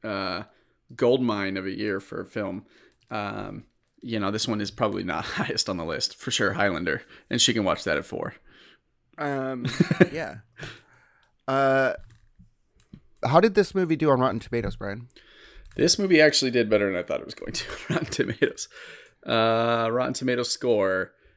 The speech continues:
Speaker 1: seventy-five percent fresh tomato meter.
Speaker 2: That's from critics?
Speaker 1: A-, yep, and eighty-six percent audi-, audience score.
Speaker 2: Audience score, I,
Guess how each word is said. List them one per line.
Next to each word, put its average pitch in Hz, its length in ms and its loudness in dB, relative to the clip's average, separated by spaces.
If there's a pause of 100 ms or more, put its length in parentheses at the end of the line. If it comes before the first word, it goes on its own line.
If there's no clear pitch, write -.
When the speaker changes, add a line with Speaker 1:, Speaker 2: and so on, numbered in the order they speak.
(160)
Speaker 1:
seventy-five 131 800 0
percent 120 460 -4
fresh - 720 0
tomato 107 400 -6
meter. 98 340 -8 (840)
Speaker 2:
That's 127 200 -2
from 120 200 -8
critics? 117 520 -6
Speaker 1:
A-, 98 80 -10 (120)
yep, 113 360 -4
and 117 220 -8
eighty-six 120 500 -6
percent 104 440 -6
audi-, 104 420 -8
audience 101 300 -6
score. - 320 -14 (920)
Speaker 2:
Audience 151 400 4
score, 127 540 0 (160)
I, 120 300 2